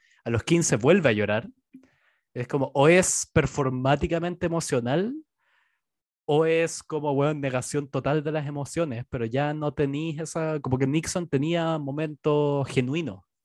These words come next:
Y eso con Frost es como el weón, onda, lo superaron, y fue como, ya, ¿qué quieren? Fu-, fu-, lo reconozco.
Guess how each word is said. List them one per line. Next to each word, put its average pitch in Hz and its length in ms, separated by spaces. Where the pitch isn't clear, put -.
Y 123 60
eso 143 140
con 143 140
Frost 143 380
es - 80
como 147 180
el 143 60
weón, 127 360
onda, 139 240
lo 123 100
superaron, 117 520
y 107 40
fue 135 120
como, 107 140
ya, 107 260
¿qué 107 140
quieren? 110 400
Fu-, 104 240
fu-, 107 100
lo 104 180
reconozco. 110 920